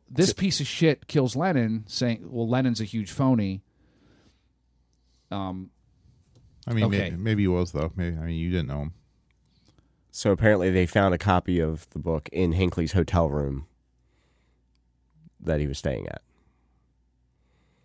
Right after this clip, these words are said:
Speaker 2: according to this.
Speaker 1: Okay.
Speaker 2: Uh,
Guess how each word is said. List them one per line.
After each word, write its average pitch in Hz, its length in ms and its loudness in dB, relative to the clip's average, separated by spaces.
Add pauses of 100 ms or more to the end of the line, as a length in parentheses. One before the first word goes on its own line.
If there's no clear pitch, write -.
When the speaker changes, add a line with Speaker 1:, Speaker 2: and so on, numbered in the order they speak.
(240)
Speaker 2:
according 71 340 -6
to 64 60 -10
this. - 240 -10 (680)
Speaker 1:
Okay. 82 280 -12 (1500)
Speaker 2:
Uh, - 80 -6